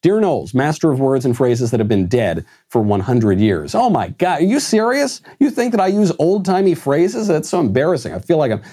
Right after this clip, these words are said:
I'm sweating like a whore in church here. "As a white man, I'm doing everything I can to listen and be aware of my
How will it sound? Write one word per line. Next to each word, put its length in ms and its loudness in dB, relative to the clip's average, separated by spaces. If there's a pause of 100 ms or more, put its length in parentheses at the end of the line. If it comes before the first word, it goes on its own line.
(140)
I'm 80 -2
sweating 400 0
like 100 0
a 80 0
whore 260 0
in 80 0
church 300 0
here. 260 -8 (380)
"As 160 0
a 40 2
white 300 0
man, 460 -2 (220)
I'm 160 2
doing 260 2
everything 480 0
I 140 0
can 400 -2
to 280 -2
listen 560 -2 (140)
and 160 -2
be 120 2
aware 340 2
of 100 -6
my 420 -2